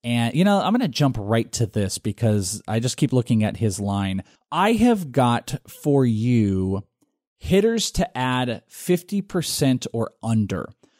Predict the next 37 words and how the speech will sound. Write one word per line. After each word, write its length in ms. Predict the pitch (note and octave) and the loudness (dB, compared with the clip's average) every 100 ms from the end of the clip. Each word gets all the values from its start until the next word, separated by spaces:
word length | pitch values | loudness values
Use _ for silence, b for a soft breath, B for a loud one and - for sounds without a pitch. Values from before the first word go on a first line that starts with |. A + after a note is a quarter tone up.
| b | b
And 100 | C3+ | -4
the 60 | C#3+ | 2
reason 240 | F#3 G3 | 4 4
I'm 80 | F#3+ | 2
bringing 260 | E3+ E3+ D3+ | 2 0 2
it 80 | C#3+ | 0
up, 120 | C3 | 0
'cause 120 | C3 | 0
I 40 | B2+ | 0
was 100 | A2+ | 0
just 180 | A#2+ | -2
looking 320 | B2+ A#2 A#2 A2 | -2 0 2 2
at 180 | G#2+ | 0
Pittsburgh, 560 | - B2+ - A#2+ A2 G#2+ | 0 -2 -2 -2 -2 0
is 200 | B2 A#2 | -4 -4
Kevin 420 | - F#3+ B3 A#3+ | 0 0 2 2
Newman 380 | E3 D3+ C#3 A#2+ | 4 2 2 2
had 480 | G2+ A2 G#2+ G2+ G2 - _ | 2 0 0 -2 -4 -10 _
quite 360 | _ - F#3 C#3+ | _ -6 0 2
a 60 | |
night 360 | G2 F2+ - - _ | 0 -2 -8 -18 _
in 140 | A2 G#2 | -8 -6
Colorado. 680 | G#2+ G2 F2+ F#2+ F2+ E2+ b b b - | -4 -4 -4 -4 -4 -8 b b b 0
Forty-two 480 | E3+ G3+ G3 F#3+ | 2 2 0 0
percent 440 | F3 E3 - D#3 C3+ | 0 -2 0 -2 0
owned, 380 | B2+ B2 B2 A#2+ - C3 | 0 2 0 -2 -6 -6
double 320 | A2+ D#3+ D#3+ D#3+ | 2 4 4 0
dong, 540 | D3 D3+ D3 A2 D2+ | 2 2 2 0 -4
four 160 | - F3 | 0 2
for 140 | G3 | 2
four, 320 | G#3 - D#3 D3+ | -2 2 2 2
two 280 | - G#3+ | 2 2
runs, 380 | G#3+ D#3+ D3+ D3 | 4 2 2 0
four 300 | - - G#3+ | -2 4 6
R 140 | F3+ A2+ | 8 6
B 140 | G#2+ | 2
Is, 420 | G2+ F#2+ F#2 F#2+ | 0 0 -2 -4